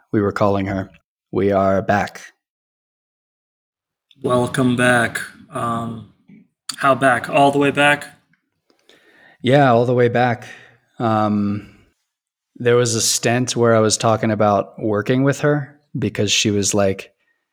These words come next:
Speaker 1: she was saying she still believes in everything I wanna do and wants to help.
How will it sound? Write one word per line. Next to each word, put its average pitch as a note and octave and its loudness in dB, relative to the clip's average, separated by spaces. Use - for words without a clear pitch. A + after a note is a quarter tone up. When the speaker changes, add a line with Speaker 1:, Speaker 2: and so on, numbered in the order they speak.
Speaker 1:
she - -2
was G2+ 0
saying G#2 2
she G#2+ -4
still G2+ 0
believes G2+ -2
in G2+ -2
everything G2+ -2
I G2+ 0
wanna G2+ -2
do G2+ 0
and G#2+ -2
wants F#2+ -2
to G2 -4
help. G2+ -2